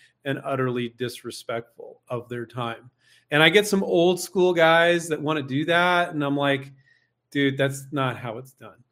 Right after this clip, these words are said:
Uh, I'm not saying there isn't some exceptions. So I don't know if that's what you're doing it, doing w-, with it, Cowboy, where they saw it, now you're gonna show it to them. Just put your best foot forward and talk to them about the product. I, I would stick with talking about the product. I wouldn't just throw out,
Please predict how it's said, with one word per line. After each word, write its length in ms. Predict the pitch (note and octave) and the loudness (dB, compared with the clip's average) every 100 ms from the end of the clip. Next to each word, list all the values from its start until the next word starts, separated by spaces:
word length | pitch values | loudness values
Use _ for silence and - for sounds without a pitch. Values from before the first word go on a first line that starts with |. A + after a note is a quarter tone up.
| _ _ _ _ | _ _ _ _
Uh, 60 | B2+ | -14
I'm 180 | B2+ D#3 | -10 -2
not 200 | G3 F#3+ | -2 0
saying 220 | D#3+ C3+ | 0 0
there 140 | B2+ | 0
isn't 180 | A#2 A#2 | -4 -6
some 180 | - A#2 | -10 -12
exceptions. 520 | A2 - C3+ C3+ A#2 | -10 -4 -4 -4 -6
So 100 | F#3+ | 0
I 80 | G3+ | 2
don't 100 | A3+ | 4
know 120 | A3 | 2
if 100 | F#3+ | 4
that's 300 | F3+ E3+ - | 8 6 4
what 80 | E3+ | -6
you're 140 | C#3 | -4
doing 400 | A#2+ C3+ D#3 E3 | -4 0 0 2
it, 340 | E3+ F3 E3+ C3+ | 2 0 -4 -6
doing 360 | C#3+ D#3 D#3+ | 0 0 0
w-, 180 | D#3+ G3 | -4 -4
with 180 | D3+ D3+ | -4 -2
it, 180 | D#3+ - | -4 0
Cowboy, 540 | D#3 D#3 D#3+ E3+ E3+ - - _ | 2 2 2 2 0 -4 -20 _
where 100 | - | -2
they 120 | C#3+ C3 | 0 0
saw 400 | - C3+ D3 D#3 | 0 4 4 4
it, 100 | C#3+ | 0
now 120 | C3+ | -2
you're 100 | C3 | -2
gonna 120 | B2 | -4
show 280 | - B2 C3+ | -4 -4 -4
it 100 | C#3+ | -4
to 100 | F#3 | -6
them. 100 | F#3+ | -6
Just 160 | F3+ | -8
put 100 | A3+ | -10
your 100 | G#3+ | -4
best 240 | F3 D#3 - | 0 0 -2
foot 120 | D3 | -16
forward 320 | - C3 D#3 | -8 -2 -2
and 100 | D3+ | -2
talk 220 | C#3+ C#3+ C#3+ | 0 0 0
to 40 | |
them 100 | C3+ | -6
about 100 | C3+ | -6
the 60 | C3+ | -8
product. 480 | - A2+ B2+ C3 _ _ _ _ D#3+ | -6 -2 -2 -6 _ _ _ _ -4
I, 40 | |
I 200 | - E3+ | 4 6
would 120 | G#3 | 6
stick 240 | G3+ G3+ F#3 | 4 -2 -2
with 120 | F3 | 0
talking 180 | E3 D#3 | 2 2
about 160 | C#3+ | 0
the 60 | C3+ | -4
product. 500 | - C#3 C#3 F3+ F3+ | 0 4 4 4 0
I 60 | C#3 | -2
wouldn't 280 | E3+ D#3+ | 0 -4
just 280 | - C#3 - | -4 -6 -4
throw 240 | C#3+ C#3 C#3 | 2 4 6
out, 260 | C3+ C3+ | 4 2